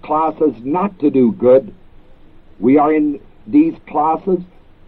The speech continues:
to do the best. You never settle for anything but God's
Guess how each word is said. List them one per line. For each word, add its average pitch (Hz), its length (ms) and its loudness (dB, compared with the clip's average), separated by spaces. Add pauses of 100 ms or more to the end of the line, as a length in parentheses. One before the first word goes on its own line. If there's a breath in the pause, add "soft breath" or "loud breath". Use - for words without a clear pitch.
to 156 140 0
do 156 500 4
the 147 140 -4
best. - 380 -4 (400)
You 139 100 -2
never 190 240 0 (160)
settle 190 300 0
for 175 240 -2
anything 175 800 -4
but 202 320 -2
God's 104 340 -6